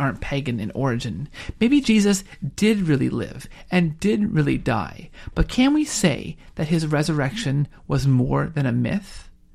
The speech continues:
What is there that tells us that early Christians weren't just making it up, didn't just feel embarrassed and had to say that their leader did live after all, that he did come back from the dead, when, in reality,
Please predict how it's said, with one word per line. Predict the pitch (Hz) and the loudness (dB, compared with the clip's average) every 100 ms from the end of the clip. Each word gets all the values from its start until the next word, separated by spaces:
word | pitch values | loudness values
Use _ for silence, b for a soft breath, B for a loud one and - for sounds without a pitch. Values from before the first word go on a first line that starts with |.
| B B B B - | B B B B 0
What | 233 | 2
is | 285 | 2
there | 285 269 | 0 0
that | 240 - | -2 -2
tells | - 196 175 | 0 2 2
us | - 147 - | 0 -4 -8
that | - 135 110 - - | -6 -4 -4 -10 0
early | 165 160 165 | 2 4 0
Christians | - 143 - 139 127 135 B B | -4 -6 -6 -4 -4 -6 B B
weren't | 170 208 214 | 0 2 2
just | 180 - | -2 -2
making | 147 135 139 - 143 | 0 2 2 0 -2
it | 127 - | -2 -6
up, | 120 - - - - - B B B B - | -8 -8 0 0 0 -8 B B B B 2
didn't | 180 202 180 | 4 4 2
just | 170 151 | -2 -2
feel | - 170 160 | 2 4 4
embarrassed | 135 139 139 - 139 113 58 135 233 - | 2 -2 -2 0 0 0 -6 -10 -14 -10
and | 139 | -8
had | - 160 151 | -4 -4 -4
to | |
say | 143 147 151 | -6 -4 -4
that | 135 | -4
their | 143 135 | -4 -2
leader | 139 139 135 B B 139 | 0 0 -2 B B -4
did | 147 160 151 | 4 4 4
live | 139 - 120 - | 0 0 -4 -4
after | 123 123 - 87 | -6 -6 -6 -6
all, | - - B - | -6 -10 B -6
that | 170 | 0
he | 185 | 2
did | 165 - 196 190 | 2 2 2 2
come | - 156 | -2 -2
back | 135 131 120 - | 0 -2 -2 -8
from | 139 | -6
the | 120 | -6
dead, | 131 113 - - - | -4 -6 -8 -16 -6
when, | 151 147 147 B B - | -2 0 0 B B -2
in | 160 | 2
reality, | 156 160 190 160 123 - 143 | 4 4 4 2 -2 -4 -6